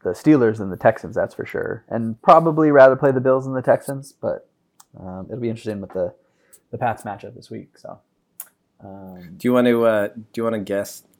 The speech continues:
Speaker 2: I feel like we haven't done this in a while. Do you
Speaker 1: Go.
Speaker 2: want to guess what the overall record of the N F C East is right now?
Speaker 1: Ooh. Uh, how many games have been played?
Speaker 2: Oh,
Speaker 1: Do you know that
Speaker 2: uh,
Speaker 1: offhand,
Speaker 2: let's see.
Speaker 1: or?
Speaker 2: Uh, I'm looking at it now. It's,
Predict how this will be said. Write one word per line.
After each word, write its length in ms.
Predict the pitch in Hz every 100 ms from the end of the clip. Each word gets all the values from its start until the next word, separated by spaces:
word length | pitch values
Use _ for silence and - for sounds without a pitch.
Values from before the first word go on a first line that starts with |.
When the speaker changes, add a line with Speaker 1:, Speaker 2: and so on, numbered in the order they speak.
| -
Speaker 2:
I 40 | -
feel 180 | 101
like 100 | 95 113
we 120 | 110
haven't 140 | 104
done 140 | 101 95
this 140 | 95
in 60 | 98
a 20 |
while. 220 | 95 87
Do 60 | -
you 140 | -
Speaker 1:
Go. 100 | -
Speaker 2:
want 100 | 113
to 60 | 110
guess 280 | 101 101 -
what 120 | 104
the 100 | 104
overall 440 | 104 104 107 104
record 380 | 98 98 107 104
of 120 | 98
the 100 | 101
N 100 | 98
F 120 | 98 -
C 140 | 101
East 280 | 95 95 -
is 160 | 104
right 160 | 107 104
now? 120 | 107 _ 131
Speaker 1:
Ooh. 840 | 135 127 110 104 101 92 87 - _ _ _
Uh, 320 | 120 117 117 110
how 140 | 143
many 120 | 143
games 300 | 135 120 117
have 60 | 107
been 100 | 92
played? 380 | - 90 82 - _ _ _ _ _ _ _ _ _ _ _ _ _ _ _ - _ -
Speaker 2:
Oh, 220 | 127 113
Speaker 1:
Do 80 | 123
you 60 |
know 100 | 113
that 220 | 117 113
Speaker 2:
uh, 20 | 110
Speaker 1:
offhand, 240 | 110 110
Speaker 2:
let's 140 | 117
see. 160 | 131 98
Speaker 1:
or? 320 | 95 98 98 - _ -
Speaker 2:
Uh, 280 | 110 104 101
I'm 100 | 107
looking 260 | 104 101
at 80 | 95
it 40 |
now. 240 | 92 90 92
It's, 200 | -